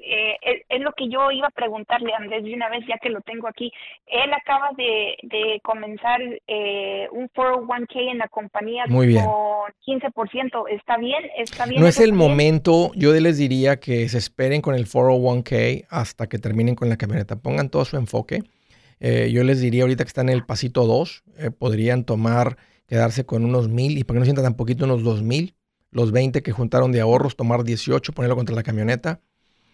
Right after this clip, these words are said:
Speaker 2: Ah, porque ahorita están en el paso de pagar las deudas. Y, wow, comprar una camioneta, este, nuevecita, pero que van a poder pagar literalmente en un año. Este, eh, o que, o que si hubieran empezado esto hace veinticuatro meses,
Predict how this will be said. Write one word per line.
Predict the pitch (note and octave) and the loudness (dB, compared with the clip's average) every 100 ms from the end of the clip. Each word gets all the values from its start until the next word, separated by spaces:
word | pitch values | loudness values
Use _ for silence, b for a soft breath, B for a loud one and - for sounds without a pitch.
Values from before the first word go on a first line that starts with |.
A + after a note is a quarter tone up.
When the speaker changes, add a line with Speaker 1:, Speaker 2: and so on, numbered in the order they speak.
| _ | _
Speaker 2:
Ah, | - A2 A2+ A2+ G#2 - - | -6 -4 -2 -2 -4 -6 -6
porque | C3 D3 | -2 2
ahorita | C#3+ E3 | 2 2
están | E3+ D#3+ | 2 2
en | D#3 | 4
el | C#3 E3 | 0 -4
paso | - C3+ D3+ | -4 -2 0
de | C#3 | 0
pagar | C3 A#2 A2+ | 2 2 2
las | A#2+ B2 | 2 0
deudas. | F#3+ E3 D3 | 0 0 -2
Y, | A2+ | 0
wow, | A#2 A#2+ | 2 2
comprar | - G#2 A#2+ | -2 -4 -2
una | C3+ | -2
camioneta, | C3 B2 B2 B2 C3 C3 D3 _ _ | -2 -2 -2 -2 -2 -2 -6 _ _
este, | - A#2 - A2 G#2+ F2+ | -8 -8 -6 -6 -6 -8
nuevecita, | - A2+ A2 A2+ C#3+ F3 | -2 0 0 -2 -2 0
pero | D#3+ C3+ | 0 2
que | C3 | 2
van | D#3+ | 2
a | |
poder | D#3+ E3 D#3+ | 4 2 2
pagar | D#3 E3 F3+ b b b | 0 0 -2 b b b
literalmente | C#3 B2+ C#3 E3 F3+ F3 | -6 0 2 4 2 2
en | E3 | 0
un | D#3+ | 2
año. | E3+ C#4+ - _ _ | 0 -2 -6 _ _
Este, | D#3+ B2 - - A#2+ A#2 A#2 G#2+ - - _ | -6 -6 -6 -4 -2 0 -2 -4 -6 -14 _
eh, | - - F3 F#3+ F#3 | -14 -10 -8 -6 -2
o | D3 - | -2 0
que, | D3 | 0
o | D3+ C3 | 2 2
que | B2+ | 2
si | D3+ | 2
hubieran | F3+ | 4
empezado | F#3 D3 D#3 D#3+ | 4 2 2 2
esto | D3+ D#3+ | 2 2
hace | C#3+ D#3+ | 2 4
veinticuatro | D3 B2+ B2 - C#3+ D3+ C#3+ | 4 2 -2 0 0 2 0
meses, | D#3 A#2 C3+ C3 | 0 0 -2 -4